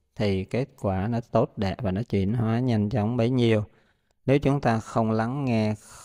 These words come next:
không thực tập thì nó sẽ không có sự chuyển hóa hay là nó sẽ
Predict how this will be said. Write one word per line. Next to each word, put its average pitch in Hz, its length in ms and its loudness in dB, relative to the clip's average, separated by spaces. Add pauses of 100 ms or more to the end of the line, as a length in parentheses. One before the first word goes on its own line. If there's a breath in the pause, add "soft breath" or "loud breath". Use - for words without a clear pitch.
(220)
không 107 480 0
thực - 360 -6
tập 98 200 2 (840)
thì 95 320 0
nó 98 160 -2
sẽ 104 160 -4
không 104 240 -2
có 110 100 -2
sự 98 200 -2 (100)
chuyển 101 220 0
hóa 117 420 0
hay 104 180 -2
là 95 100 -2
nó 95 140 -4
sẽ 101 240 -4